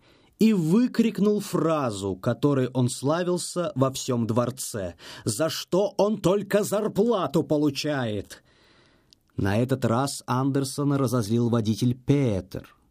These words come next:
которого не оказалось на месте. Петер уехал в аэропорт встречать корреспондента «Асахи», сказала Муська, секретарша нижней канцелярии Фабиана.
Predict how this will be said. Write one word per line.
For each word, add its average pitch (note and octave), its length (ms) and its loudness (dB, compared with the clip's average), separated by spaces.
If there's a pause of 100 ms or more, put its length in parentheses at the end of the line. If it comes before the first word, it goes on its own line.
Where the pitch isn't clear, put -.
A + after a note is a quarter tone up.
(120)
которого G#2+ 640 -2 (160)
не G#2 100 0
оказалось F#2+ 560 -4
на A2+ 100 0
месте. A2 580 -2 (360)
Петер F#3 640 2
уехал E3 540 2
в D3+ 80 0
аэропорт D#3+ 960 0
встречать F3+ 580 -4
корреспондента C#3 920 0 (100)
«Асахи», C3+ 720 -6
сказала F#2+ 580 -4
Муська, E3+ 560 -2 (340)
секретарша - 800 -2
нижней A#2+ 400 2
канцелярии A2+ 720 0
Фабиана. F#2 800 -6